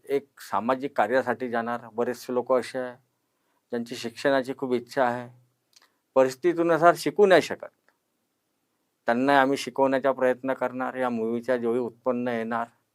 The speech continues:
आणि ही जी मूव्ही आहे,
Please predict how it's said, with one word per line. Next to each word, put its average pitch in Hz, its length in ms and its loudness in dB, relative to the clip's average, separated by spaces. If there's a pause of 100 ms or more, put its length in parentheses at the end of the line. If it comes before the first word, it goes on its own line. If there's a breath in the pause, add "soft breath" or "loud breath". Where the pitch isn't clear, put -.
(800)
आणि 123 640 -8 (2500)
ही 139 120 2
जी 151 160 -2
मूव्ही 123 400 0
आहे, 90 200 -6